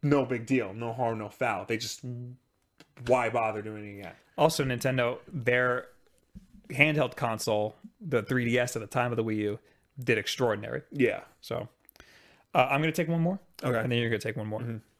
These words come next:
Speaker 2: This one. Vix. "Bob and Will, what would you call your channel game review?" Que-, uh, what would you call your channel? I think this is supposed to be a period. Game review?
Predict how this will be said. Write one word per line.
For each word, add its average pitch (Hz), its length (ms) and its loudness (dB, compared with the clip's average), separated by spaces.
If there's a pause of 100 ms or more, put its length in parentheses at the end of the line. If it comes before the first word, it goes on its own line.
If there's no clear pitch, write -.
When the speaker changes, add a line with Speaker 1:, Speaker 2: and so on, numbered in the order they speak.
Speaker 2:
This 147 180 2
one. 117 220 -2 (560)
Vix. 156 720 2 (460)
"Bob 262 200 10
and 233 120 2
Will, 160 260 6
what 226 240 6
would 220 220 0
you 196 160 0
call 180 420 4
your 143 240 4
channel 185 460 0
game 160 440 2
review?" 143 680 2
Que-, 127 200 2 (220)
uh, 110 120 4
what 139 160 4
would 190 100 2
you 165 40 -2
call 156 200 2
your 135 80 2
channel? 104 420 -2
I 101 80 -2
think 113 260 -6
this 113 100 0
is - 20 -8
supposed - 180 -6
to 113 80 -8
be 101 40 -10
a - 20 -12
period. - 260 -10 (180)
Game 147 220 4
review? 240 300 0